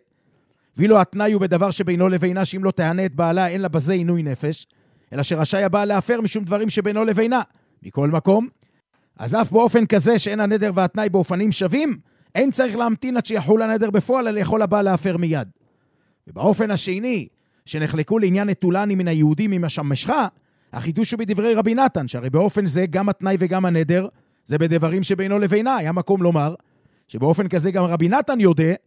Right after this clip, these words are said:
שיש לדון כאילו כבר חל הנדר בפועל, וצריך להשמיענו שלשיטה זו של רבי נתן, לעולם אין להפר את הנדר קודם שהוא חל בפועל.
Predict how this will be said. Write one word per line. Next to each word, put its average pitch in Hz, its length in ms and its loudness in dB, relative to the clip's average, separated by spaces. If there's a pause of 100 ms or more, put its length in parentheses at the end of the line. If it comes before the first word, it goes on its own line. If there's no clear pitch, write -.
(460)
שיש 175 580 0
לדון 202 380 0
כאילו 196 260 0
כבר 190 160 -2
חל 180 200 -2
הנדר 202 280 -2
בפועל, 247 400 0
וצריך 175 240 -8
להשמיענו 220 760 2 (500)
שלשיטה 190 680 2 (320)
זו 220 320 4
של 202 160 2
רבי 185 220 2
נתן, 226 380 0
לעולם 226 360 2
אין 240 140 -2
להפר 233 280 0
את 233 100 -2
הנדר 240 300 2
קודם 208 260 0
שהוא 180 200 0
חל 160 180 -2
בפועל. 139 400 -2